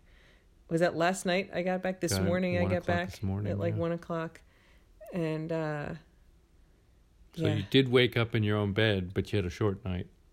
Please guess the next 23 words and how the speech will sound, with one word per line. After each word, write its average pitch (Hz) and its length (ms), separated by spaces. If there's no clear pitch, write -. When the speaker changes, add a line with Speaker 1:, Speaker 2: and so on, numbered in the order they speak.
Speaker 2:
this 104 160
Speaker 1:
It 175 140
was 175 160
a 170 40
Speaker 2:
morning. 165 40
Speaker 1:
very 185 260
short 165 240
night 156 220
'cause 151 140
I 151 60
was 147 160
up 160 160
till 151 160
three 160 520
being 156 240
stressed 156 380
out. 147 320
Speaker 2:
And 107 140
you 101 140
are 107 140
looking 104 280
forward 98 260
to 90 80